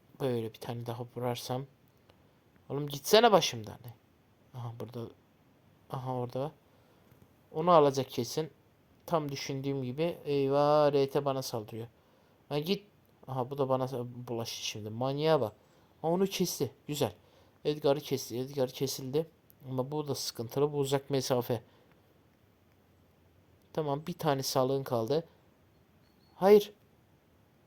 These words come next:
Nasıl değmiyor? Tamam, bir tane daha vurursan bitti.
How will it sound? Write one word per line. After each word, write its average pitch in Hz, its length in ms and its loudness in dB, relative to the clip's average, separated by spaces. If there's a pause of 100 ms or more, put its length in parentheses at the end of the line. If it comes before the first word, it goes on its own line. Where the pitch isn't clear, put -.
(880)
Nasıl 196 300 2
değmiyor? 269 560 8 (2250)
Tamam, 165 380 -2
bir 165 80 -12
tane 151 280 -2
daha 151 220 2
vurursan 156 520 -4
bitti. - 300 -4